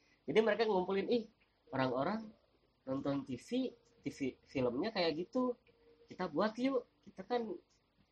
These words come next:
aku kan ingin jadi attention seeker," gitu pokoknya.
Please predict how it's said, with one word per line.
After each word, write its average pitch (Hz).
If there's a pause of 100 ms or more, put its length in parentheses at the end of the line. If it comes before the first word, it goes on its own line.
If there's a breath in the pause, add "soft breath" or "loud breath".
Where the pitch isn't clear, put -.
aku 185
kan 240
ingin 190
jadi 151 (120)
attention 151
seeker," -
gitu -
pokoknya. 110